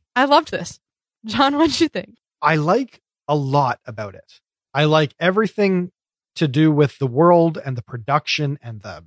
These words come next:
Speaker 2: makeup and the costuming and just digging deep on Seuss references, even,
Speaker 1: <laughs>
Speaker 2: uh, even, uh, Mikey's shirt. It's like, "Whoville you?" So you
Speaker 1: Mm-hmm.
Speaker 2: know what? We all sleep in old tattered,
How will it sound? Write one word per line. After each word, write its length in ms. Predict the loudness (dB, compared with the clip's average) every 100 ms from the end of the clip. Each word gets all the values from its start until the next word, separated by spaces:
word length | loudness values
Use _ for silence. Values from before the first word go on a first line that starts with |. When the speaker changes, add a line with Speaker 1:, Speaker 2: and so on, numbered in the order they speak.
| -16
Speaker 2:
makeup 480 | -4 0 0 -2 -12
and 160 | -16 -20
the 80 | -10
costuming 760 | 0 0 0 -4 -10 -10 -14 -10
and 380 | -8 -8 -10 -16 _ -20 _ 2
just 480 | 2 2 -4 -4
digging 420 | 0 2 0 -4 -2
deep 300 | -2 -4 _
on 400 | -2 0 0 -2
Seuss 500 | -6 -4 0 0 -2 0
references, 600 | 0 0 -10 -10 -12 -12
even, 500 | -10 -8 -6 -6 -6 _ _ _ -16
Speaker 1:
<laughs> 400 | -8 -8 -8 -6
Speaker 2:
uh, 320 | 0 0 -2 -4
even, 420 | -2 -2 -4 -8 _
uh, 560 | -12 -10 -8 -8 -10 -6
Mikey's 440 | 0 0 0 -2
shirt. 320 | -2 2 2 0
It's 180 | -4 -2
like, 140 | -2
"Whoville 360 | -2 0 2 2
you?" 320 | 2 0 -4 _ _ 0
So 220 | 4 6
you 80 | 4
Speaker 1:
Mm-hmm. 140 | 2
Speaker 2:
know 80 | 4
what? 260 | 2 0 -6 _ _ _ -2
We 160 | 4
all 160 | 6 4
sleep 400 | 0 -4 -4 -4 0
in 340 | 2 2 -4 _
old 400 | 2 4 4 0 -12 _ -2
tattered, 580 | 2 2 2 2 -2